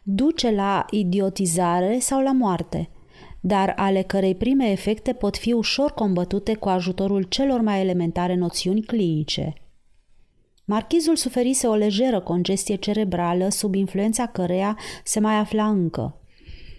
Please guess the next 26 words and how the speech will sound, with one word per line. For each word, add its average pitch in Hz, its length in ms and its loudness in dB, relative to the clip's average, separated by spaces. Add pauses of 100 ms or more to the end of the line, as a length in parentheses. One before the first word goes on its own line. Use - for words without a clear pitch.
(120)
Dar 214 180 2
imobilitatea 202 800 2
lui, 190 360 2
acea 175 420 -2
moarte 196 440 0
aparentă, 180 760 0
fusese 233 460 -2
un 226 80 0
fenomen 214 440 0
nervos, 196 560 0 (340)
complicat 220 580 -2
fără 190 200 0
îndoială 185 480 2
de 180 120 0
niște 185 320 0
accidente 180 520 -2
vasculare. 185 760 -2 (600)
Moartea 247 360 0
aceea 240 340 0
nu 254 100 2
fusese 247 420 0
decât 190 300 -4
un 202 100 2
fel 226 240 -2
de 208 80 0
letargie. 214 840 0